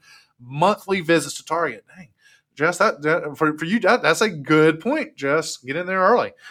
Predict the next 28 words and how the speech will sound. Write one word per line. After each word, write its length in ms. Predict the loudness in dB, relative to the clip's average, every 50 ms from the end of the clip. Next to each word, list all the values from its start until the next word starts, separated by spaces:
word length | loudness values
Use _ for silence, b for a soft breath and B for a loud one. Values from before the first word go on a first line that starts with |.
| B B B
Uh, 160 | B 0 2
the 140 | 2 2 2
marketplace 680 | 4 4 4 4 4 2 -2 -2 -2 0 0 0 0
offers 400 | 2 2 2 2 0 -2 -4 -2
sellers 460 | 0 2 4 4 4 2 2 0 0 2
several 320 | 2 4 4 4 2 2
benefits. 640 | 2 0 -2 -2 -2 -6 -6 -6 -6 -6 -8 -14 -16 B B B B B B B
Reach 320 | 0 0 0 -2 -4 -4
millions 400 | -2 0 2 2 2 0 -2 -2
of 80 | 0 2
active 340 | 2 2 2 0 -6 -12 -4
Target 400 | 0 0 2 2 0 -2 -4 -4
dot 180 | -4 -4 -4 -4
com 320 | -4 -2 -2 -2 -2 -4
shoppers, 640 | -6 -6 -2 0 0 0 0 -2 -4 -6 -6 -10 _
increase 420 | -16 -16 -8 -4 -4 -2 -2 -4 -6
exposure 480 | -8 -8 -4 0 0 0 2 0 -2 -6
to 140 | -6 -6 -6
your 100 | -6 -2
products 320 | 0 2 2 2 2 -2
through 140 | -6 -10 -8
Target's 400 | -4 -2 -2 -2 -2 -4 -10 -12
vast 360 | -8 -6 -4 -4 -4 -6 -8 -4
product 400 | 0 2 2 2 2 -2 -4 -2
catalog, 560 | -2 0 0 0 2 2 4 4 4 4 2 0 B B B B B B -6
no 300 | 0 2 4 6 6 6
hidden 320 | 4 4 2 0 -4 -10
fees, 460 | -8 -4 -4 -2 -2 -2 -4 -6 -10